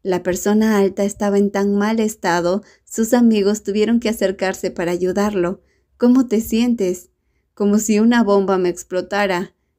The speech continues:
dice Pi-san. "¿Estás bien?". "Ajá, tan cruel". "¿Cuál es el problema? ¿No dijiste que beberías todos los vasos por mí?". "Pudiste solo negarte",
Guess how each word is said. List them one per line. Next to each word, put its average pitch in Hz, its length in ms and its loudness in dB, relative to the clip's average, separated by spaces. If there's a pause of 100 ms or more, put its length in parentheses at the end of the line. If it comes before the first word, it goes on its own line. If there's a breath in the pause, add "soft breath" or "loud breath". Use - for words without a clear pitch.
dice 196 380 0
Pi-san. 185 600 -2 (480)
"¿Estás 226 440 -2
bien?". 196 540 0 (680)
"Ajá, 208 440 0 (100)
tan 208 300 -2
cruel". 196 560 0 (200)
"¿Cuál 269 200 2
es 302 120 2
el 247 140 4
problema? 196 720 0 (140)
¿No 220 180 2
dijiste 233 480 0
que 190 140 0
beberías 180 580 2
todos 202 240 0
los 196 200 0
vasos 180 340 -4
por 170 220 -6
mí?". 180 380 0 (540)
"Pudiste 240 480 2
solo 208 320 2
negarte", 190 800 -2